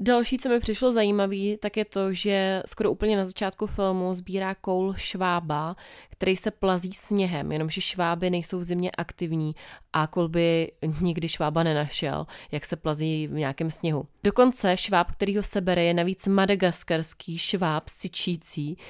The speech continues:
který se v U S A vůbec nevyskytuje. Jinak u téhletý scény jsem si všimla taky to, že vlastně tam je na chviličku vidět vánoční stromeček, který je nějaký jehličnán, vypadá to možná jako smrk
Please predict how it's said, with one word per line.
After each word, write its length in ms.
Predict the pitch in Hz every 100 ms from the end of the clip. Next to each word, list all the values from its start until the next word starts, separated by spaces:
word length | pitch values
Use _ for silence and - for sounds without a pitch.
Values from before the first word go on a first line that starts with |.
| -
který 240 | - 190 185
se 100 | 180
v 80 | -
U 140 | 170
S 180 | 180 -
A 100 | 170
vůbec 300 | 160 170 -
nevyskytuje. 680 | 175 151 - 151 - 120 - _ - -
Jinak 240 | 214 220
u 60 | -
téhletý 380 | 220 214 214 240
scény 280 | - 214 208
jsem 160 | 208
si 100 | 208
všimla 260 | 208 208 202
taky 220 | 202 220
to, 220 | - 185
že 180 | 185 190
vlastně 380 | 180 185 - 190
tam 160 | 185
je 80 | 196
na 120 | 196
chviličku 500 | 185 - 196 190 -
vidět 240 | 190 185 190
vánoční 500 | 175 175 175 - 202
stromeček, 800 | - - 185 190 - 165 170 -
který 500 | - - 175 170 175 - - - - - _
je 320 | 160 180 170 170
nějaký 380 | 175 170 208
jehličnán, 720 | 175 151 175 - 202 180 185 180
vypadá 300 | 165 165 160
to 100 | 175
možná 240 | 165 170
jako 180 | 165 185
smrk 500 | - 180 160 160